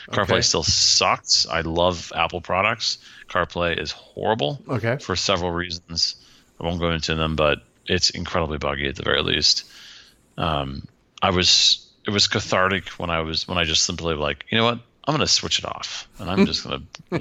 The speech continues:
Speaker 1: use iDrive."
Speaker 2: You know, that's really sad
Speaker 1: And it was
Speaker 2: 'cause I've
Speaker 1: great.
Speaker 2: used iDrive in, or not iDrive, but I've used, uh, Apple CarPlay in Chevrolet products, and I keep talking about this as often as Gabe talks about how bad it is in the B M W Mini. I keep coming back and saying how,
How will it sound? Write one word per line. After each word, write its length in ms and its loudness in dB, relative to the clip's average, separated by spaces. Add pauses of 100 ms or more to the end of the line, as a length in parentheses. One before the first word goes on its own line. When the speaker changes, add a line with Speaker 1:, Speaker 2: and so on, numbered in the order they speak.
(200)
Speaker 1:
use 360 0 (520)
iDrive." 460 0 (300)
Speaker 2:
You 100 4
know, 80 6
that's 160 2
really 200 2
sad 240 4
Speaker 1:
And 80 4
it 40 4
was 140 4
Speaker 2:
'cause 80 0
I've 140 4
Speaker 1:
great. 100 -2
Speaker 2:
used 160 0
iDrive 520 2
in, 360 0
or 260 2
not 240 -2
iDrive, 200 -4
but 100 -2
I've 160 -4
used, 240 -6
uh, 200 -6
Apple 240 -10
CarPlay 420 -6 (960)
in 160 0
Chevrolet 440 0
products, 360 -2
and 80 -4
I 60 -2
keep 200 -10
talking 280 -6
about 180 -8
this 220 -6 (340)
as 100 -4
often 240 0
as 120 -6
Gabe 240 -6
talks 240 -6
about 120 0
how 100 0
bad 200 0
it 60 -6
is 140 -6
in 100 -6
the 40 -6
B 140 -8
M 80 -8
W 280 -6
Mini. 280 -4 (320)
I 100 -2
keep 220 -4
coming 260 -2
back 240 -4
and 120 -10
saying 160 -8
how, 200 -6